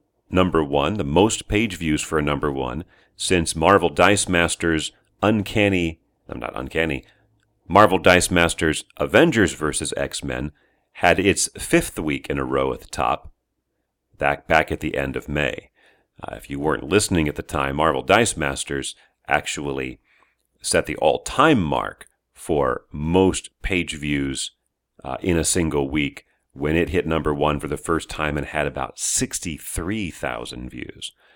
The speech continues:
So in its fifth week, <laughs> it was down around the twenty-eight thousand view mark. Small World takes it this week, and if last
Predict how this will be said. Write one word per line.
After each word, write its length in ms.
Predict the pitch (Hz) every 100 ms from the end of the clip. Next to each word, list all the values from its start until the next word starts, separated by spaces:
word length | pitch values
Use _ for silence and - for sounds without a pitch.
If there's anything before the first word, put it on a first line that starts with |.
| _ _
So 160 | - -
in 100 | 78
its 240 | - - _ _
fifth 420 | - 208 - -
week, 380 | 71 - - - - - _ _
<laughs> 420 | _ _ _ _
it 200 | - -
was 140 | 80
down 260 | 67 78 69
around 180 | 67 65
the 80 | 65
twenty-eight 580 | - 90 76 69 73
thousand 460 | - 67 62 64 62
view 240 | 62 - -
mark. 320 | - - _ _ _ _ _ _ _ _ _ _ _ _ _
Small 320 | - 113 127
World 260 | 120 113 92
takes 240 | 117 104
it 120 | 92 78
this 200 | 107 95
week, 320 | 92 85 - _ _ _
and 220 | 113 123
if 220 | - 113 92
last 500 | 107 135 143 -